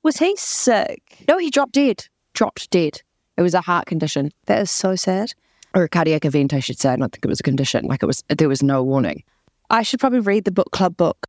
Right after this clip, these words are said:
Speaker 1: Part of my issue with being in a book club is that I don't like being told what to do.
Speaker 2: You don't like being told what to do. <laughs>
Speaker 1: And I almost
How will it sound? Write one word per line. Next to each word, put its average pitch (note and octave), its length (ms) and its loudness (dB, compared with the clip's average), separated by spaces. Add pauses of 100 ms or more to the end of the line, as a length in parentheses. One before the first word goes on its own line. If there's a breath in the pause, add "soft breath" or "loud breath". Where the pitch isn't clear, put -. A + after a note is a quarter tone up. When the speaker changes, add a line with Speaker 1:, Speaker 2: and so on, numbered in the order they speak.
(120)
Speaker 1:
Part G#3+ 180 2
of A#3 100 -2
my C4 80 2
issue G#3+ 220 2
with F#3 100 0
being E3+ 220 0
in E3 60 2
a D#3+ 40 0
book - 140 -2
club D#3 160 0
is F3 80 -2
that E3 100 0
I E3+ 60 0
don't D#3+ 200 0
like D#3+ 140 0
being D#3+ 140 0
told D#3+ 240 0
what G3 140 -2
to A#3+ 120 0
do. F3+ 140 2
Speaker 2:
You E3 60 2
don't D3+ 200 2
like D3+ 160 0
being D#3 180 -2
told D#3 220 2
what - 140 -4
to - 320 -2
do. B3 320 2
<laughs> A#4+ 100 -4
Speaker 1:
And G#3 80 4
I F3+ 80 4
almost G3 380 0